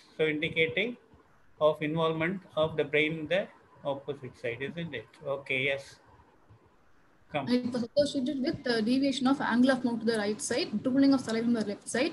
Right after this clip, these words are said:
Speaker 2: but he was able to close both eyes firmly. So,
Speaker 1: So,
Speaker 2: he didn't
Speaker 1: so now what does it mean? So
Speaker 2: Mm-hmm.
Speaker 1: another information you are given, so how does it help you?
Speaker 2: Uh, there was a, uh, upper motor neuron type of facial nerve palsy.
Speaker 1: Yes.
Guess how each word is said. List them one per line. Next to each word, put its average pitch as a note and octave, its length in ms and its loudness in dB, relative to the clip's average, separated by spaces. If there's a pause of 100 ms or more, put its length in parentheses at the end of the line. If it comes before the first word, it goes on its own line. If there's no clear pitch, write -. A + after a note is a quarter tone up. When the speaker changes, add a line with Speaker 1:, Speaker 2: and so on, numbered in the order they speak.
(240)
Speaker 2:
but A3+ 140 2
he A#3+ 80 0
was A3+ 160 2
able C4 260 2
to C#4 120 -2
close C4 320 2
both A3 340 2
eyes G#3+ 240 -2
firmly. F#3+ 500 -6 (1160)
So, A3 80 0
Speaker 1:
So, D#3 260 2 (300)
Speaker 2:
he A#3 80 -2
didn't A3 260 2
Speaker 1:
so F3 120 8
now E3+ 240 6
what E3+ 200 6
does E3 180 4
it - 160 -2
mean? C3 240 0 (600)
So D3+ 140 8
Speaker 2:
Mm-hmm. C#3+ 140 4
Speaker 1:
another F3 280 8
information F3 600 6
you E3 120 6
are D#3 40 6
given, D#3+ 320 2
so E3+ 200 -2
how D3+ 140 4
does D3+ 200 0
it C3+ 160 -14
help C#3 320 0
you? A#2 140 -4 (1040)
Speaker 2:
Uh, G3 160 -2
there A3+ 160 2
was A#3 200 -2
a, A3 340 0 (480)
uh, - 100 -12 (260)
upper C4 240 2
motor B3 260 4
neuron A3 260 2
type G#3 200 -4
of A3 140 -4
facial G#3+ 340 -2
nerve G3+ 240 -4
palsy. F#3 380 -10 (500)
Speaker 1:
Yes. C#3 200 -4